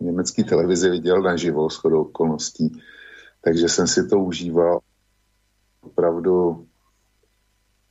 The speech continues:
tenkrát to neměl jednoduchý, eh, šéfka, nevím, jestli, ne, poslaneckého klubu ne, ale významná poslankyně za Zelený Geringová,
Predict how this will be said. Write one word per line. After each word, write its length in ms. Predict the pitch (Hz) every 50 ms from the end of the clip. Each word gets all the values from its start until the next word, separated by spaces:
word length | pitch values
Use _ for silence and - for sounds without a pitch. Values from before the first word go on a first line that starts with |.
| _ - - - - _ _
tenkrát 480 | - - 76 73 - - 80 76 - -
to 160 | - 98 87
neměl 320 | 85 85 85 90 90 92
jednoduchý, 920 | 90 85 78 82 85 82 82 82 82 - - 87 87 87 92 92 90 90 82
eh, 480 | 82 82 82 82 82 82 82 80 78 - - - _ _ _ _ _ _ _ _ _ _ _ _ _ _ _ _ _ _ _ _ _ _ _ _ _ _ _ -
šéfka, 640 | - - 107 - - - - 104 101 98 90 - - - _ - -
nevím, 220 | 92 92 101 104
jestli, 360 | 117 107 - 123 104 92 85
ne, 180 | 90 101 101 95
poslaneckého 640 | - 104 98 - - 113 113 117 113 - - 123 113
klubu 300 | - - 113 98 113 113
ne, 100 | 110 101
ale 240 | 95 101 104 107 101
významná 440 | 95 92 90 101 101 104 110 104 101
poslankyně 600 | - 98 - - 98 98 98 - 104 107 113 107
za 100 | 98 95
Zelený 400 | 92 98 95 101 101 104 107 107
Geringová, 680 | 101 101 95 92 98 95 92 92 90 87 85 82 82